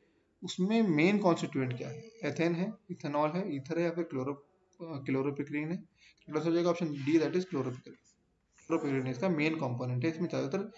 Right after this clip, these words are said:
क्लोरोपिक्रीन देखने को मिलता है, जिससे आंसू, आंसू बाहर आते हैं, मतलब आंखों से। ठीक है, इस तरह से हमारे fifty questions हो गए हैं, यानी कि पार्ट टू हमारा complete हो गया है। हम इसमें दो part और करेंगे, जिसमें हम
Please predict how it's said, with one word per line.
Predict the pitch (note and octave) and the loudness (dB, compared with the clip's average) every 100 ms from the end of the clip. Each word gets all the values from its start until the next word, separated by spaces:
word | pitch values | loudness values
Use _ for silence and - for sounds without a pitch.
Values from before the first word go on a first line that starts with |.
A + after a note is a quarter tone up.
| - _ - | -20 _ 2
क्लोरोपिक्रीन | E3 D#3+ C#3 C3 B2+ | 4 4 0 -2 0
देखने | B2 B2+ | -2 -2
को | D#3 | 0
मिलता | E3+ C3 C#3 | 0 0 -6
है, | |
जिससे | C3+ C3 | -8 -4
आंसू, | D#3 - E3+ D3 - D3+ - - _ _ _ _ - | -4 -4 -4 -4 -4 -6 -8 -16 _ _ _ _ -4
आंसू | D3+ E3 | 0 0
बाहर | D#3 E3 | 0 0
आते | B2 - | -2 -6
हैं, | F3 | -8
मतलब | - | -6
आंखों | C#3+ B2 - | -4 -6 -10
से। | - - _ - | -20 -20 _ -10
ठीक | F3+ | -6
है, | F#3+ - - - - | -6 -8 -18 -20 -12
इस | F#3 | 0
तरह | G3+ | 2
से | G3+ | 2
हमारे | B3 C#4+ | 2 0
fifty | F#3 - A3 | -2 0 0
questions | A3 G#3+ G3 E3+ | 0 -2 -2 -2
हो | |
गए | D#3 E3+ | 0 -2
हैं, | A3+ | -2
यानी | G3+ D3+ | -4 -4
कि | F3 | -4
पार्ट | - D3+ D3+ | -2 -2 0
टू | F3 | 0
हमारा | E3 E3 | 2 0
complete | E3 D#3 D#3 D#3 | 0 0 0 -2
हो | C3 | -2
गया | D#3+ F3 | -2 0
है। | D#3+ | -4
हम | |
इसमें | D#3 E3 | 0 0
दो | E3 - D#3+ | 0 0 2
part | D#3+ F3 E3+ | 6 6 4
और | C#3+ | 2
करेंगे, | D3+ D3+ F3+ | 0 0 0
जिसमें | E3 D#3+ D#3+ | 0 -2 -2
हम | G#3 | -2